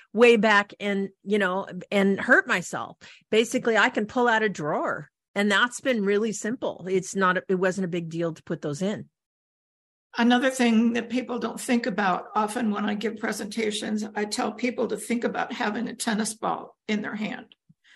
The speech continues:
Speaker 2: That's what it's like to have arthritis.
Speaker 1: Mm-hmm.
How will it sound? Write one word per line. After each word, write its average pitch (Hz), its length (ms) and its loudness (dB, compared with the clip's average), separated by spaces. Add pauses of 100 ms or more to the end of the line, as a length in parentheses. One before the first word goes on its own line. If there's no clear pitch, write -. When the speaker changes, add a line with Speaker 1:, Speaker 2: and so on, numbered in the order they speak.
(280)
Speaker 2:
That's 233 240 -2
what 240 120 0
it's 240 200 -2
like 214 220 0
to 208 80 -2
have 196 200 0
arthritis. - 840 -6 (160)
Speaker 1:
Mm-hmm. 202 360 4